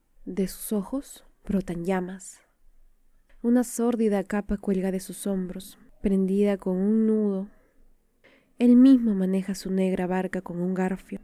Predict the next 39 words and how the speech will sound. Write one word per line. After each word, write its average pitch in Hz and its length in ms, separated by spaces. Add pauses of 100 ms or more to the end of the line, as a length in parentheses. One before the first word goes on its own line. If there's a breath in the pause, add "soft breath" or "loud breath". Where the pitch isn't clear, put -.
dispone 214 540
las 196 180
velas 240 640 (100)
y 254 80
transporta 220 580
a - 20
los 185 180
muertos. - 640 (280)
Viejo 202 380
ya, 196 360 (580)
pero 202 220
verde 233 360
y 214 40
recio 208 340
en 202 60
su 190 160
vejez, 196 600 (440)
cual 185 200
corresponde 180 880
a 175 100
un 170 180
dios". - 520 (2000 soft breath)
Ahora, 190 400 (640 loud breath)
lo 254 140
peor 285 280
sobre 226 360
esto 220 520
es 190 180
que 202 120
se 202 100
decía 247 360
que 247 100
Caronte 208 440
no 233 120
llevaba 226 400
a 196 60
todos 220 280
los 170 140
muertos. 214 720